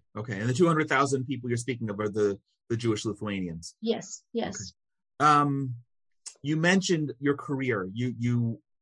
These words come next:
Speaker 1: you are a journalist, and you, and you did lose everything. How much did you being a public figure contribute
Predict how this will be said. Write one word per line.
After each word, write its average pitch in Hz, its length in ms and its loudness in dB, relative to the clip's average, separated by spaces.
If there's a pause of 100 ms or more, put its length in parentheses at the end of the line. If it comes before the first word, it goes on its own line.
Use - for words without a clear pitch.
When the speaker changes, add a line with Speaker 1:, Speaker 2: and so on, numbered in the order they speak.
(140)
Speaker 1:
you 135 200 2
are 226 160 8
a 190 40 8
journalist, 113 640 -4
and 120 300 -2
you, 117 240 -2
and 120 180 2
you 117 140 2
did 208 180 4
lose 127 260 2
everything. 101 520 -6 (180)
How 175 240 2
much 214 400 0
did 147 220 2
you 151 100 -4
being 147 280 0
a 120 40 -2
public 123 400 -4
figure 135 600 0 (560)
contribute 131 760 0